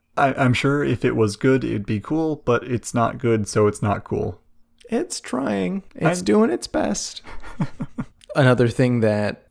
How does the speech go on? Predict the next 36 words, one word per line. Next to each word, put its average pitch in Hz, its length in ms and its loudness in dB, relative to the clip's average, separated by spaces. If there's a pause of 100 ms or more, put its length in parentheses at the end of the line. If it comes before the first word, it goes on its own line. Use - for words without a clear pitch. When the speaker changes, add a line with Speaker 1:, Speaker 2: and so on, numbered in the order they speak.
Speaker 2:
they 120 180 2
announced 117 400 0
at 123 280 0
Build 131 380 2
is 120 320 -2
now 123 160 0
you 117 180 0
can 113 260 -4
put - 400 0 (120)
A 127 180 4
I 117 300 0 (180)
into 120 680 0
your 107 140 2
drones. 120 760 0 (340)
Speaker 1:
Oh, 160 160 2
good. 120 440 0 (340)
Speaker 2:
If 120 160 0
you've 113 160 4
got, 110 280 2
yeah, 107 300 2
this 107 180 0
is, 101 260 -6
this 113 160 -4
is 104 180 -4
exactly 123 600 0
what 101 280 0
all 107 320 2
of 98 200 0
the 98 280 0
science 98 420 -2
fiction 104 460 -4
does 98 240 0
not 104 260 0
warn 98 220 0
us 95 140 -2
about. 92 440 -2